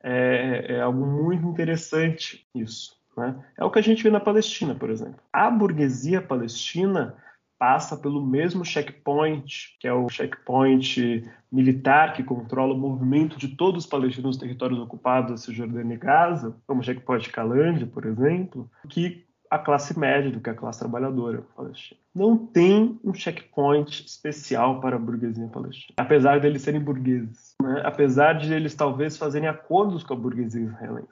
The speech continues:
apesar de eles terem vários privilégios pelo ser uma burguesia, né, nos territórios,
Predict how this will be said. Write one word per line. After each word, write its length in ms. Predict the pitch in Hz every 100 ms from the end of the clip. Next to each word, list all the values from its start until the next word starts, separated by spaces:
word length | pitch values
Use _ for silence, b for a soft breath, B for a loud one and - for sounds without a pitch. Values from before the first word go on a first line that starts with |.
| -
apesar 380 | - 131 131 143
de 100 | 151
eles 160 | 139
terem 220 | 143 147
vários 360 | 123 120 147 160
privilégios 1040 | - 135 123 127 135 156 127 131 - - _
pelo 240 | 123 120 117
ser 200 | 139 127
uma 140 | 120
burguesia, 800 | 113 123 113 117 107 123 123 113 107 117
né, 240 | 120 123 123
nos 220 | 117 113
territórios, 800 | 120 110 120 120 117 120 113